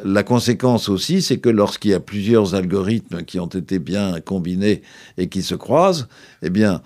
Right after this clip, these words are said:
c'est plus la peine de décider, de, de demander aux gens de décider, de faire un effort, de réfléchir, et cetera. Non, la décision, elle est toute prise. C'est lorsque les algorithmes se croisent que, que la décision est prise. On n'a même plus besoin de la,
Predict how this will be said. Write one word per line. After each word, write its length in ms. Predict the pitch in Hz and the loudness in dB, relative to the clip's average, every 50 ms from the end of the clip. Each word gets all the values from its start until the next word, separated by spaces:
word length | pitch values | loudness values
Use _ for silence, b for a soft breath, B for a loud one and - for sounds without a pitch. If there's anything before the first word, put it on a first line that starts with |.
| b b b | b b b
c'est 180 | - - 107 | -6 -4 -4
plus 180 | 90 - 139 147 | -2 0 2 2
la 140 | 131 110 92 | 2 2 4
peine 220 | - 135 135 123 | 4 2 2 2
de 100 | 98 92 | 2 0
décider, 640 | 78 90 101 - - 95 90 69 71 - 127 160 | -2 -2 -4 -2 -2 -4 -4 -2 2 2 2 2
de, 240 | 90 85 82 73 80 | 2 0 -4 -6 -6
de 180 | 78 73 85 82 | -6 -6 -6 -6
demander 380 | 69 69 82 82 82 80 90 | -6 -6 -6 -6 -4 -2 -2
aux 160 | 95 85 78 82 | -2 -2 -2 -4
gens 180 | 80 92 98 | -4 -4 -6
de 120 | 92 78 85 | -6 -6 -8
décider, 540 | - 76 76 - - 73 69 - 87 92 | -10 -10 -10 -10 -12 -14 -10 -8 -6 -6
de 140 | - 123 - | -6 -6 -8
faire 220 | - - - 65 73 | -10 -8 -10 -10 -10
un 100 | 101 - | -10 -12
effort, 400 | - - - - 92 95 98 90 | -12 -10 -6 -2 -2 0 0 -2
de 80 | - | -4
réfléchir, 540 | 67 78 85 - - 78 76 - - 101 90 | -8 -10 -10 -10 -10 -10 -10 -6 -4 -4 -4
et 60 | 76 | -4
cetera. 340 | - 65 64 - - - - | -6 -10 -12 -10 -8 -8 -6
Non, 320 | - 90 143 190 190 - - | -4 -4 -4 -4 -4 -6 -6
la 120 | - 85 80 | -8 -8 -8
décision, 500 | 69 69 - - 78 76 76 113 165 151 | -8 -10 -10 -10 -10 -8 -8 -6 -6 -4
elle 80 | 110 | -4
est 80 | 85 73 | -6 -6
toute 220 | - - - - | -8 -12 -16 -12
prise. 320 | - - 180 196 - - - | -8 -6 -6 -6 -6 -8 -10
C'est 160 | - 76 - - 71 | -12 -12 -10 -10 -12
lorsque 240 | 71 80 - - - | -12 -12 -12 -10 -10
les 240 | - - - 82 | -10 -8 -8 -8
algorithmes 640 | 87 85 78 73 80 87 101 117 - _ - - - | -8 -8 -8 -6 -6 -6 -6 -6 -10 _ -16 -16 -14
se 140 | - - - | -12 -12 -12
croisent 420 | - - - - - - - - | -8 -6 -4 -4 -4 -6 -8 -8
que, 280 | - - 80 - - B B B B B B _ | -10 -10 -8 -8 -10 B B B B B B _
que 100 | - 92 | -8 -4
la 140 | 87 87 82 | -2 -2 -2
décision 500 | 73 82 80 - - 64 - - - - | -4 -4 -8 -10 -12 -12 -10 -8 -6 -6
est 40 | - | -8
prise. 360 | - - - - - - - - | -8 -8 -10 -10 -10 -10 -12 -14
On 60 | - | -12
n'a 100 | 76 - | -12 -12
même 200 | - 80 78 71 | -12 -12 -12 -12
plus 180 | - - 113 110 | -10 -8 -8 -8
besoin 400 | - - - - - 107 101 - | -8 -8 -10 -10 -10 -10 -10 -12
de 140 | - 92 - | -12 -12 -14
la, 240 | 78 82 78 - | -14 -14 -14 -16